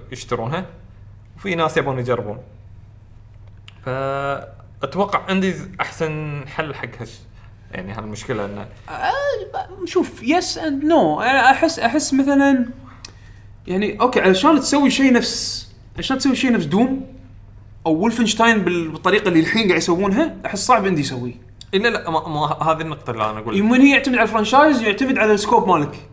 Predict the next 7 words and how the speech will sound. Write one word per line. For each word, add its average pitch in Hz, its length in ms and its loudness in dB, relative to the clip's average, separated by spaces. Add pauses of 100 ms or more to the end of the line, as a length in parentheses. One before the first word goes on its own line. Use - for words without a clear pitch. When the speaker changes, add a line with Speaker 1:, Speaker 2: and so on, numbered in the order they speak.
(140)
Speaker 2:
عرفت؟ 185 340 2 (420)
أوكي، 269 240 2
تقدر 302 120 4
تسوي 269 280 6
دوم 208 580 4
بالطريقة 214 380 0
الكلاسيكية. 190 800 0